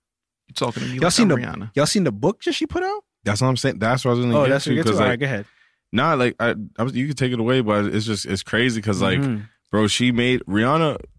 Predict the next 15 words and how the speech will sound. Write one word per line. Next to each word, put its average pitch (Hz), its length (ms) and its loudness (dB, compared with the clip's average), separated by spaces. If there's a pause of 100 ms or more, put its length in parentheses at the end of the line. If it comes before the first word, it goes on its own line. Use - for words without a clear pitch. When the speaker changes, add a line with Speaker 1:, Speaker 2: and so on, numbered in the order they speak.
(100)
Speaker 3:
Rihanna 127 480 0
made, 104 480 0
I 95 100 0
was 104 100 0
watching 110 480 2
her, 101 320 0
I 98 40 2
was 90 120 0
reading, 110 340 2
sorry, 90 380 -2
her, 92 400 -2
um, 80 560 -2
interview 95 460 -2
in 80 440 -6
Vogue. 87 540 -2